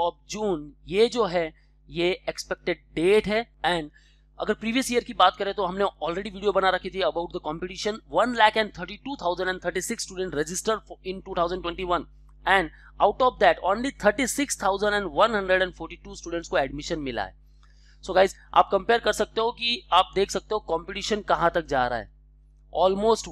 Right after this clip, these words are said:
one lakh students more जिनको एमबीए के लिए एडमिशन मिला ही नहीं है, तो क्या उन वन लाख स्टूडेंट्स का स्कोर कम रहा है या फिर उन्होंने स्विच कर लिया है अपना करियर,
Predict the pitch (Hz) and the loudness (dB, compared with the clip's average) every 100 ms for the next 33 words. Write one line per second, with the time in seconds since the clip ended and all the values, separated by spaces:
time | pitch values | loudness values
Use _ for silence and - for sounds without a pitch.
0 | 147 190 202 190 190 - - 160 175 175 | 2 4 4 6 6 4 -10 -4 -4 -4
1 | - 156 156 165 151 - - 156 160 185 | -10 -8 -2 0 0 -4 -12 -14 -6 -2
2 | 196 202 - - 156 175 170 190 185 185 | -2 -2 -8 -10 -6 -6 -4 -4 0 2
3 | 170 156 165 196 160 143 151 185 180 170 | 2 0 -4 -4 -4 0 2 4 2 0
4 | 156 120 - 208 233 233 233 220 196 196 | -2 -4 -6 -6 4 4 4 -4 0 0
5 | 220 214 208 208 202 208 220 208 - - | 2 0 -2 -8 -8 -2 2 2 0 -6
6 | 196 - - 190 214 202 208 214 - - | -4 -4 -4 -2 0 0 0 -2 -10 -20
7 | - - 151 190 208 190 - - - - | -20 -8 6 6 6 0 -4 -14 -20 -20
8 | - 196 214 220 226 - - - 226 - | -6 0 0 0 -2 -6 -10 -6 -4 0
9 | 214 208 202 196 185 196 202 190 175 190 | -2 4 6 6 4 2 -2 -2 -2 -4
10 | 202 | -6